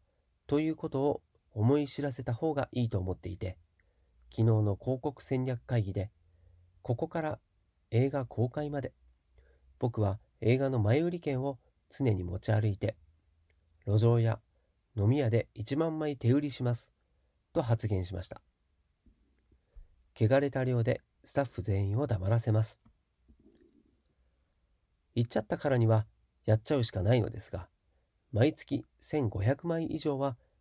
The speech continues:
コンスタントに手売りをしなければなりません。一ヶ月に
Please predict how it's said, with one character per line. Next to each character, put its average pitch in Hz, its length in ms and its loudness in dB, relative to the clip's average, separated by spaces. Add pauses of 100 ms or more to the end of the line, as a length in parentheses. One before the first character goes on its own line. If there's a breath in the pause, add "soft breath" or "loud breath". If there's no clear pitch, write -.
コ 156 140 0
ン 151 80 0
ス - 80 -14
タ 117 100 2
ン 104 60 2
ト 98 100 -6
に 107 200 2
手 104 180 -2
売 135 100 4
り 156 100 0
を 151 60 -2
し - 140 -8
な 147 80 -2
け 135 100 -6
れ 131 80 -2
ば 151 140 -2
な 117 100 2
り 98 60 2
ま 95 100 -2
せ - 100 -6
ん。 - 80 -10 (1700)
一 110 160 -6
ヶ 135 120 -2
月 117 220 0
に 104 220 0